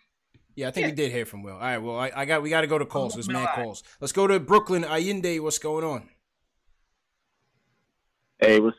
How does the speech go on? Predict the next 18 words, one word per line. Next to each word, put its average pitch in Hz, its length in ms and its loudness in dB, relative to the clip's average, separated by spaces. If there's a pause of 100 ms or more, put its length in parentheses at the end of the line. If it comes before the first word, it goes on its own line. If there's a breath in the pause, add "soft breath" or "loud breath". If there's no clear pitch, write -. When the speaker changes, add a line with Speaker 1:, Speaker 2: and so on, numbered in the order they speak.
Speaker 3:
up, 123 140 6 (140)
T 120 120 2
P? 117 300 -2 (180)
What's 120 120 4
up, 107 60 -6
J 110 140 4
L? 120 220 6 (140)
Speaker 1:
How 131 80 -8
you 156 80 -2
doing, 139 200 -4
bro? 110 200 -8 (1900)
Speaker 3:
Good, 113 220 4
good. 120 220 6
You 120 100 4
guys 131 240 6
believe 127 200 2
in 110 100 -2
destiny? 143 560 0